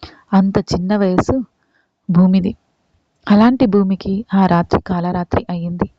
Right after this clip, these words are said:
నరకం కనిపించింది. పశువులా భూమిని అనుభవించిన సూర్య మతి లేకుండా పడుకుండిపోయాడు. చిరిమిన పువ్వులా మిగిలిపోయిన భూమి ఆ రాత్రంతా అలాగే కూర్చుని కళ్ళల్లో రక్తాన్ని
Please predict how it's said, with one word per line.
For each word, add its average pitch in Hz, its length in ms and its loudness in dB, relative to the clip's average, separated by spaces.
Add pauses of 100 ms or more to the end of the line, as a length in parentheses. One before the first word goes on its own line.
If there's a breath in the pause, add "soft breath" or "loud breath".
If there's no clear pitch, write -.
(320)
నరకం 185 420 0
కనిపించింది. 180 760 -2 (600 loud breath)
పశువులా 202 520 0
భూమిని 185 460 -2
అనుభవించిన 180 640 -4
సూర్య 196 460 0 (880 soft breath)
మతి 185 220 0
లేకుండా 190 500 -2
పడుకుండిపోయాడు. 175 920 -2 (1040)
చిరిమిన 202 540 -2
పువ్వులా 185 480 0
మిగిలిపోయిన 180 680 0
భూమి 202 400 2 (520 loud breath)
ఆ 214 200 4
రాత్రంతా 196 720 0
అలాగే 185 420 -2
కూర్చుని 175 580 -6 (120)
కళ్ళల్లో 180 480 4
రక్తాన్ని 196 640 -4